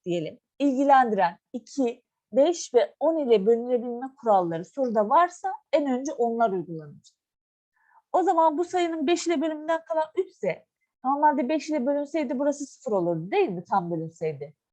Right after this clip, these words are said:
O zaman sıfıra üç ekleyin. B üç olabilir. Beş ile tam bölünebilseydi, hatta şöyle yazayım arkadaşlar. Bu sayı beş ile tam bölünseydi B yerine sıfır gelirdi.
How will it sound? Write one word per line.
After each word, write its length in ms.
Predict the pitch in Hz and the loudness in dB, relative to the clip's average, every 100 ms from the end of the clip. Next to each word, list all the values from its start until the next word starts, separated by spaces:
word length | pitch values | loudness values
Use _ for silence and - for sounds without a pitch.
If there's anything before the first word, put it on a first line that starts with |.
| _ _ _ | _ _ _
O 60 | - | -4
zaman 260 | 302 302 311 | -2 0 -2
sıfıra 400 | 311 339 349 339 | -4 -6 -2 -2
üç 180 | 330 | -2
ekleyin. 500 | 330 220 220 220 330 - _ _ _ | -4 -2 -2 -2 -6 -16 _ _ _
B 320 | 180 226 240 | 4 6 6
üç 220 | 240 269 339 | 4 -2 -2
olabilir. 580 | 311 302 277 320 - _ _ _ _ _ _ _ _ _ _ _ _ _ _ - | 0 0 -2 -8 -14 _ _ _ _ _ _ _ _ _ _ _ _ _ _ -2
Beş 240 | 269 302 | -2 0
ile 160 | 349 330 | -2 -2
tam 300 | 349 330 311 | 2 2 2
bölünebilseydi, 1040 | 285 285 285 294 285 - 294 196 185 220 _ _ - | 0 0 0 -2 -2 -2 -2 0 -2 -4 _ _ -20
hatta 280 | 233 226 | 0 0
şöyle 340 | 220 285 226 180 | 2 0 0 2
yazayım 260 | 170 165 | -2 -4
arkadaşlar. 580 | 170 165 165 165 175 185 | -8 -10 -12 -16 -14 -12
Bu 80 | 233 | -10
sayı 320 | 277 277 202 | -2 0 2
beş 200 | 220 247 | 0 -2
ile 200 | 247 202 | -4 -6
tam 280 | - 240 220 | -4 -4 -2
bölünseydi 720 | 214 220 220 269 202 156 196 _ _ _ _ _ - | -2 -4 -2 0 0 -2 -12 _ _ _ _ _ -2
B 120 | 202 | 4
yerine 380 | 254 269 214 175 | 4 4 0 -2
sıfır 320 | - 240 294 | -10 -10 -6
gelirdi. 640 | 254 277 269 262 226 262 | -2 2 2 2 0 -2